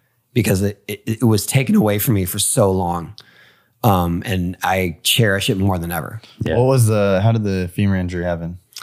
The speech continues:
Speaker 1: Skating.
Speaker 3: But, like, what, what specifically?
Speaker 1: Uh, I was doing a McTwist and I didn't have enough speed for it. And that's never been a problem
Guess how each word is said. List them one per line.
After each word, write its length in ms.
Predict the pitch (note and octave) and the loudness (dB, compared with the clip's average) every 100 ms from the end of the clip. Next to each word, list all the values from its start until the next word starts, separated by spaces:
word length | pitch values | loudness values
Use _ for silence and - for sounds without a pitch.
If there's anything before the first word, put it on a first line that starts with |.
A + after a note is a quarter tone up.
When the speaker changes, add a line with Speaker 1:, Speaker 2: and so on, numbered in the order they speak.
| - _ _ | -20 _ _
Speaker 1:
Skating. 380 | - A#2+ G#2 G#2 - _ _ - C3 | -2 0 2 -2 -8 _ _ 0 2
Speaker 3:
But, 80 | G2+ | 4
like, 180 | G2+ F#2 | 2 2
what, 240 | G2+ G2 | -2 -2
what 180 | G2+ G2 | -2 -4
specifically? 400 | - F#2 F2 E2+ | -4 -8 -6 0
Speaker 1:
Uh, 40 | C3 | 2
I 600 | C3 C3 B2+ B2+ C3+ B2+ | 2 2 0 0 0 0
was 140 | C3 | 2
doing 160 | C3+ C#3 | 2 0
a 40 | |
McTwist 680 | A#2+ G#2+ B2+ A#2+ A2+ - - - | -2 0 0 2 0 -6 -12 -2
and 500 | A#2 A2 G#2+ G#2 G#2 | 0 2 0 0 -2
I 300 | F#2+ G2+ F#2 - _ _ - | -2 -2 -4 -12 _ _ 2
didn't 260 | A3 A2+ | 4 6
have 240 | G#2 A#2 G#2 | 4 4 2
enough 160 | G#2 | -2
speed 400 | - - A2 G#2+ | -2 2 2 2
for 280 | - B2+ A#2 | 2 4 4
it. 220 | A#2+ A2+ - | 2 -4 -4
And 400 | G#2 G2+ G2 F2+ | -2 0 0 0
that's 260 | G2 G2 A#2 | 0 0 0
never 140 | G2+ | 0
been 140 | G2 F#2+ | 0 -2
a 60 | |
problem 500 | - G#2 F#2+ G#2+ A2+ | 0 0 0 0 -2